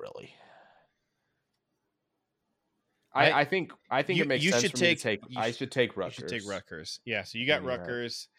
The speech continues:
Speaker 1: yeah.
Speaker 2: All right, so here are our divisions. I'm actually,
Speaker 1: I
Speaker 2: I'm
Speaker 1: think
Speaker 2: actually
Speaker 1: they look
Speaker 2: fine with
Speaker 1: good.
Speaker 2: how this.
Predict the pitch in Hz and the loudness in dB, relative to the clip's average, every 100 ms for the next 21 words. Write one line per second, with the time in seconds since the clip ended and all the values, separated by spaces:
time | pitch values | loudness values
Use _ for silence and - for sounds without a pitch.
0 | - - 147 135 - 127 147 175 165 160 | -20 2 4 4 2 -4 4 6 8 6
1 | 135 120 101 95 120 214 - - 190 139 | 2 -4 -4 -6 -6 -4 -6 -4 -2 -2
2 | 117 - 98 160 - 220 190 170 156 147 | -4 -10 -4 -2 0 -2 0 0 2 2
3 | 143 139 156 131 117 - - | 4 4 4 4 -2 -6 -12